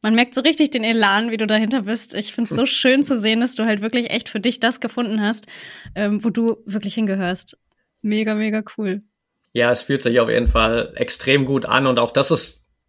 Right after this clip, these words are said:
Speaker 2: natürlich ein, ein Prozess für mich gewesen, so, wo ich auch super viel für mich lernen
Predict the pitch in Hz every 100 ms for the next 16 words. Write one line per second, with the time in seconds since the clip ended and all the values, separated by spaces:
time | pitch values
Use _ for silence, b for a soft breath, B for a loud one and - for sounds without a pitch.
0 | _ _ - 123 - 135 131 120 120 117
1 | 117 - 113 - 120 - 131 - 117 117
2 | - 120 107 127 127 117 113 110 113 113
3 | - - - - - - 120 120 - 120
4 | 117 117 - 113 117 120 - b b b
5 | - 117 120 131 123